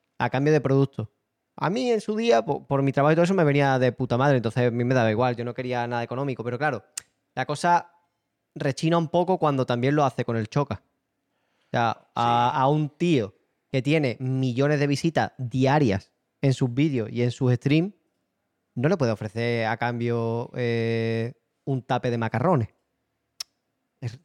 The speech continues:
Speaker 1: está raro, ¿sabes?
Speaker 2: Sí.
Speaker 1: Entonces, no, no, es lo que dice Choca, dice, "Es raro que si a mí me haces esto, ¿qué no harás con,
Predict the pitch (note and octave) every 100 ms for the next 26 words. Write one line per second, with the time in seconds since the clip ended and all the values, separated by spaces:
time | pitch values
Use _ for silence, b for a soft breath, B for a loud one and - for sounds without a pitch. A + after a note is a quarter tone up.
0 | _ - D#3+ A#2 D3+ A#2+ - b b b
1 | b C3 C#3+ E3 C#3+ C#3 D#3 C#3+ C#3+ D#3
2 | D3+ D3+ D#3+ D3+ _ _ - D3 D#3 E3+
3 | D#3 E3 D#3 C3+ C3 A2+ _ _ _ _
4 | _ _ - C#3 - - F#3 F#3 A3 _
5 | _ _ _ _ _ _ - B2+ B2+ C3+
6 | D3 D#3 - D#3 E3 F3+ F3+ D3 D3 C#3+
7 | D3+ - E3 D3+ C3+ B2+